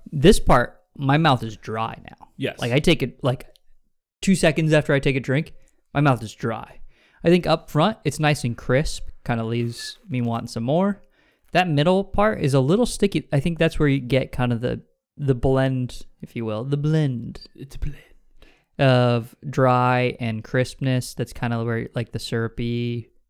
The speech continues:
Speaker 1: notes kind of really exist. Little bit starts coating your
Speaker 2: Mm-hmm.
Speaker 1: tongue a little bit there. Um, but yeah, I, I agree. Like, now that I'm in, in the, uh, in the thick of the, uh, in the thick of the bits
Speaker 2: Uh-huh.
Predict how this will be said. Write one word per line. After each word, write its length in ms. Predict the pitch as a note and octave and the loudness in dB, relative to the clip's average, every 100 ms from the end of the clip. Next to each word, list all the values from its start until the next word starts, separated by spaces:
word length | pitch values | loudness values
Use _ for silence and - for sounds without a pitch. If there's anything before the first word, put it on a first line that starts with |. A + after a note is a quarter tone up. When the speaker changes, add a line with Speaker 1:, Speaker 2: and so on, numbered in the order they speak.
| - | -10
Speaker 1:
notes 560 | B2+ C3 D3+ - - - | -2 -2 -2 -8 -16 -8
kind 220 | E3+ E3+ | -4 -4
of 80 | E3+ | -4
really 280 | F3+ F3+ | -4 -4
exist. 600 | F3+ E3+ F#3+ G3+ - - - _ _ _ _ _ _ - | -4 -4 -4 -4 -8 -18 -20 _ _ _ _ _ _ -2
Little 240 | D3 E3 | 2 4
bit 340 | F3+ G3+ A3 - | 4 0 0 -8
starts 280 | - C#3+ - | -4 -4 -4
coating 360 | - D#3+ F3 | -4 -4 -2
your 120 | D#3+ | -4
Speaker 2:
Mm-hmm. 60 | C3+ | 0
Speaker 1:
tongue 240 | D#3+ E3 | 0 0
a 40 | E3 | 0
little 160 | E3+ | 0
bit 140 | E3 D#3+ | 0 -2
there. 320 | E3 F#3 - - _ _ _ _ _ _ | 0 -2 -4 -16 _ _ _ _ _ _
Um, 680 | - C3+ C3+ C3 B2+ B2+ B2 _ _ _ _ _ _ _ - | -2 0 2 0 -2 -4 -10 _ _ _ _ _ _ _ -2
but 120 | C3 | 2
yeah, 220 | C3+ A2 | 2 2
I, 240 | A#2 C#3 - | 2 0 2
I 120 | D3 D3+ | 4 4
agree. 260 | C3 B2 | 2 -2
Like, 280 | A#2 A#2 - | -2 -6 -6
now 280 | C3 B2+ D3 | -2 2 2
that 100 | D3 | 2
I'm 140 | C3 | 0
in, 280 | B2 B2 A#2+ _ _ - - | -2 -4 -8 _ _ -18 -4
in 160 | C#3 | -2
the, 240 | C3 B2+ B2 | 0 0 2
uh, 220 | A#2 A2+ - | 2 0 -2
in 100 | A#2+ | -4
the 100 | A#2 | -4
thick 320 | - C#3+ - | 0 -2 0
of 80 | A#2+ | -2
the, 300 | B2 A#2+ - _ - _ C3 | -2 -4 -8 _ -20 _ -8
uh, 60 | C3+ _ | -8 _
in 100 | C#3 | -4
the 60 | B2+ | -4
thick 240 | - D3 | -2 -4
of 100 | C3+ | -2
the 100 | A#2 | -4
bits 500 | G#2+ C3+ D#3+ - - | -2 -2 -2 -6 -10
Speaker 2:
Uh-huh. 240 | B2 B2 | -4 -4